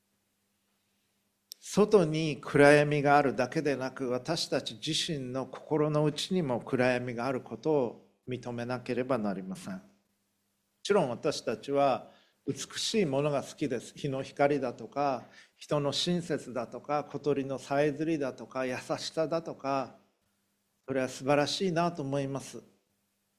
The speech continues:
素敵だなと思う。と同時に、闇を愛する性質が私たちの心の内にあります。そして、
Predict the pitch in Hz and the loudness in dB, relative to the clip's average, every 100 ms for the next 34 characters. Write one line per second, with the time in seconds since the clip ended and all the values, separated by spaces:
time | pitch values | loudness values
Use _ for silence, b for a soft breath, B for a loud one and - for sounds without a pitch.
0 | _ _ _ - - 139 135 131 127 147 | _ _ _ -8 -2 -2 -2 -4 -2 -4
1 | 143 131 107 107 104 _ _ _ _ _ | -4 -8 -14 -16 -18 _ _ _ _ _
2 | _ - 208 214 247 233 147 175 190 170 | _ 2 4 8 8 8 2 -2 -2 -2
3 | 127 123 139 143 185 185 135 127 143 - | -4 0 4 4 4 2 2 2 -2 -2
4 | 160 139 123 - _ _ _ _ _ _ | -2 0 -2 -6 _ _ _ _ _ _
5 | _ - 127 123 - 151 180 131 123 - | _ -4 -2 -2 -6 -2 0 0 -4 -6
6 | 107 104 151 113 - 131 117 104 104 101 | -10 -12 -10 -12 -10 -4 -4 -4 -8 -10
7 | - 135 104 92 95 92 - - _ _ | -8 -6 -6 -8 -12 -18 -20 -20 _ _
8 | _ _ _ _ _ _ _ _ _ _ | _ _ _ _ _ _ _ _ _ _
9 | _ _ _ 139 - - 175 165 131 | _ _ _ -6 -4 -2 2 4 2